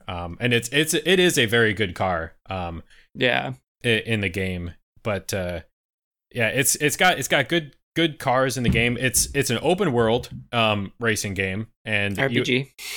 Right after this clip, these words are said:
Speaker 1: R P G, yes. <laughs> And you, you unlock different parts of the city,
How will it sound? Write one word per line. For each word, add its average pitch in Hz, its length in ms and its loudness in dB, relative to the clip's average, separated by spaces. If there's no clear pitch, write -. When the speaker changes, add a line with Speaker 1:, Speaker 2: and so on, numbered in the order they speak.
Speaker 1:
R 113 100 2
P 117 100 -4
G, 113 320 -6
yes. - 460 -2
<laughs> - 480 -2
And 123 400 2
you, 131 240 2
you 127 260 2
unlock 131 300 2
different 127 220 -4
parts 131 220 0
of 127 40 -2
the 113 80 0
city, 110 400 0